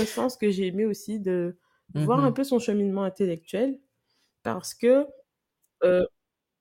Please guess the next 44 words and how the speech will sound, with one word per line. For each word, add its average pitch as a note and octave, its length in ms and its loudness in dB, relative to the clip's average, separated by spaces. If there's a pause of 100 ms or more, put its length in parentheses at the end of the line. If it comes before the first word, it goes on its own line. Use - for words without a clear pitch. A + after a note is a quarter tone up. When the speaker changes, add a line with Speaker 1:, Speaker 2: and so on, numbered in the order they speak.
(240)
Speaker 1:
l'évolution, G#3 640 4
Speaker 2:
Oui, G3 140 6
c'est E3+ 160 -2
Speaker 1:
parce D#3+ 100 -2
Speaker 2:
vrai. C3+ 220 -2
Speaker 1:
que, G#3 80 -2
euh, E3 480 6
je - 120 -2
Speaker 2:
L'évolution, - 0 -
Speaker 1:
trouve F#3 220 0
que C#3 100 2
Speaker 2:
surtout. C3+ 120 -4
Speaker 1:
c'est E3+ 120 -6
très G#3+ 240 -4
rare F#3 460 -4 (180)
aujourd'hui, E3 640 -2
hein. F3 220 -2 (100)
Alors, D#3+ 480 -6
euh, - 160 -6 (420)
quand E3+ 120 -4
je D#3 60 -4
dis D#3+ 140 -12
très F3 220 -8
rare, F#3 260 -2
mais D#3+ 180 -2
avec D#3 260 -4
les F3 80 -2
réseaux D#3+ 240 -2
sociaux, G#3 460 -4 (420)
on E3 100 2
voit E3+ 300 2
pas C4 160 6
souvent F#3+ 260 0
quelqu'un E3 340 0
dire, « E3+ 460 -2
Je D#3 140 -4
ne D#3 100 -2
sais D#3+ 200 -2
pas, F3+ 300 -4 (800)
euh, D#3 340 2 (160)
je E3 160 6
ne E3+ 60 8
connais F#3 420 8
pas, F3+ 300 4